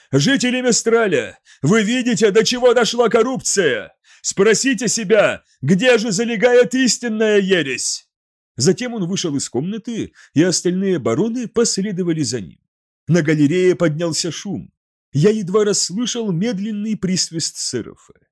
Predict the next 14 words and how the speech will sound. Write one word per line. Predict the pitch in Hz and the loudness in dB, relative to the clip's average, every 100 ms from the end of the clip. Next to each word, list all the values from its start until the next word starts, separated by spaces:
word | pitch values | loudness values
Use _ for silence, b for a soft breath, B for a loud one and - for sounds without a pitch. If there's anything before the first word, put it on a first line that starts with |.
| _ _ _ _ | _ _ _ _
"А | 143 | 0
вот | 165 160 | 0 0
это | 175 180 226 | 0 0 -2
было | 196 214 | -2 -4
умно", | 226 214 185 135 147 82 _ _ | -2 -2 -2 -2 -6 -12 _ _
сказал | - 151 135 120 95 110 | -6 0 0 0 -8 -10
он. | - _ _ _ _ _ _ _ | -16 _ _ _ _ _ _ _
Расп | 120 190 226 - _ | -2 0 -2 -6 _
повернулся | 156 170 185 240 220 233 | -2 -2 -4 -6 -6 -6
к | 196 | -4
нам | 202 202 | -4 -4
со | 214 | -4
своей | - 175 131 110 | -4 -4 -4 -6
скамьи. | - 165 113 - | -6 -8 -8 -14